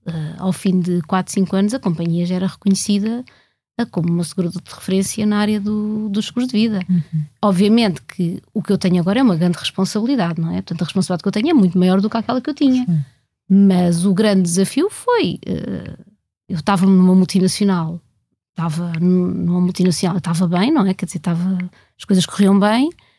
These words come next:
Speaker 1: eh, e depois decidi começar quase do zero nesta, nesta casa, pronto, com um novo acionista. E esse foi, que é o, foi o grande desafio da minha carreira, claramente.
Speaker 2: Marta, como é que vê o futuro, o seu e o da Real Vida? Como é que imagina?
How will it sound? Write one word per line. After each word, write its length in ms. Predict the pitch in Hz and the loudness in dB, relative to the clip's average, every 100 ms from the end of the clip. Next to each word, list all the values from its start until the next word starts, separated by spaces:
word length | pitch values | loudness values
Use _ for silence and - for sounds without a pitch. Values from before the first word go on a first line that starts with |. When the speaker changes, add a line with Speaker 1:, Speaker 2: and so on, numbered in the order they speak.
| _ _ _ - | _ _ _ -6
Speaker 1:
eh, 340 | - 214 311 - | -2 0 0 -2
e 60 | |
depois 240 | 262 240 233 | -4 0 0
decidi 600 | - - 254 285 311 320 | 0 -2 2 2 2 -2
começar 580 | - 311 302 302 294 311 294 | -2 0 0 0 0 -2 -4
quase 260 | 311 311 277 | -2 -2 -2
do 120 | 311 | -6
zero 480 | 302 320 339 349 349 | -2 -2 -2 -4 -2
nesta, 300 | 349 - 349 | -2 -4 -4
nesta 240 | 349 349 381 | -4 -4 -6
casa, 420 | - 381 - 302 | -4 -4 -6 -16
pronto, 600 | - 190 196 - 220 214 _ | -4 -2 -2 -6 -10 -10 _
com 140 | 190 | 0
um 20 | |
novo 180 | 190 175 | 2 2
acionista. 640 | 160 - 160 160 - 190 - - | -2 -2 -2 -4 -6 -10 -8 -4
E 60 | |
esse 120 | 294 - | -6 -2
foi, 120 | 508 | -2
que 100 | 226 | 0
é 40 | |
o, 80 | 175 | -2
foi 160 | 156 180 | 0 0
o 20 | |
grande 140 | 185 | 2
desafio 300 | 165 165 196 | 2 0 0
da 80 | 202 | 2
minha 160 | 233 247 | 2 0
carreira, 520 | 311 254 254 247 185 _ | -4 -4 -2 -4 -6 _
claramente. 540 | - 170 254 208 214 - _ _ | -4 0 2 0 -4 -10 _ _
Speaker 2:
Marta, 280 | - 202 - | 2 2 2
como 140 | - 254 | 0 0
é 60 | |
que 80 | - | 2
vê 80 | 226 | 0
o 60 | |
futuro, 440 | 202 - - 156 - | 0 -2 0 0 0
o 100 | - | 0
seu 560 | 175 - 196 202 208 208 | 0 2 2 4 2 0
e 160 | 196 185 | 4 4
o 40 | |
da 120 | 180 | 4
Real 280 | 175 180 165 | 2 4 4
Vida? 280 | 139 160 160 | 4 2 2
Como 160 | 180 | 4
é 60 | 175 | 2
que 140 | - | 4
imagina? 580 | 175 175 147 165 156 156 | 4 4 4 6 6 4